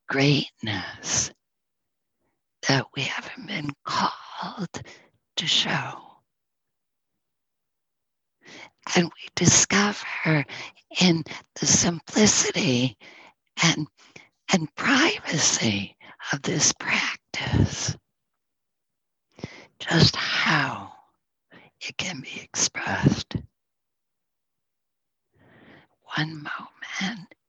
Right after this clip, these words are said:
at a time. We leave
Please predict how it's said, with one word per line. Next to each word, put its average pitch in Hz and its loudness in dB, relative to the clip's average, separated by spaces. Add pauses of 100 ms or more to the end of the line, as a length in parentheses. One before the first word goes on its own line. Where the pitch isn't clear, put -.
(100)
at - -6
a - -8
time. 104 -2 (1160)
We 135 2 (300)
leave 202 4